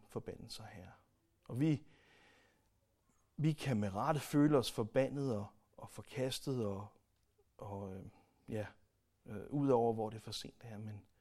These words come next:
men tak, at dit ord viser os, og selv dem, som er forbandet uden garantier, kan komme ind til dig, Herre. Tak for din nåde, Herre.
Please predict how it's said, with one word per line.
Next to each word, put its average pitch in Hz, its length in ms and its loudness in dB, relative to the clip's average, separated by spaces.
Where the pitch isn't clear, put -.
men 113 160 -2
tak, 156 280 -2
at 151 100 -8
dit 156 140 -2
ord 156 240 -8
viser 185 340 -8
os, 104 180 -10
og 110 60 -10
selv - 260 -4
dem, 147 180 -4
som 113 220 -8
er 101 80 -8
forbandet 135 600 -6
uden 190 280 4
garantier, 107 580 -8
kan - 140 -20
komme 110 220 -6
ind 117 80 -10
til 113 160 -8
dig, 101 140 -10
Herre. 107 260 -16
Tak - 260 -8
for 131 100 -6
din - 200 -10
nåde, 95 280 -12
Herre. 104 240 -20